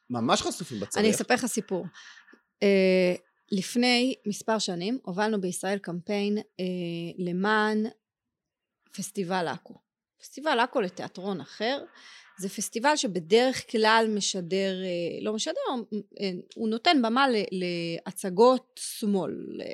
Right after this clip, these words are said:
Speaker 2: בואכה קיצוני מאוד. ושנה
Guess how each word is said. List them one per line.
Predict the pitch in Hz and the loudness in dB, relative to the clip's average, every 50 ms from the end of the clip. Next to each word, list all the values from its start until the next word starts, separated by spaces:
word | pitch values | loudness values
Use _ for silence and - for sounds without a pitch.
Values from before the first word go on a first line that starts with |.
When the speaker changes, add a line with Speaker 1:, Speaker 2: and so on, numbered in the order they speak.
| - - - - - - 190 | -10 -10 -10 -10 -10 -8 -8
Speaker 2:
בואכה | 185 170 190 165 170 185 - - 247 247 247 233 - - - - - _ _ _ _ - | -6 -4 -2 -2 -2 -2 -2 2 6 6 6 6 4 0 -16 -20 -20 _ _ _ _ -6
קיצוני | - 240 214 - - 226 220 226 226 214 | -2 -2 -2 2 4 4 4 4 4 2
מאוד. | 196 180 165 147 - - - _ - - _ _ _ _ - 196 | 2 0 -2 -4 -6 -12 -16 _ -20 -20 _ _ _ _ -6 0
ושנה | 196 - 277 294 359 | 2 4 4 6 6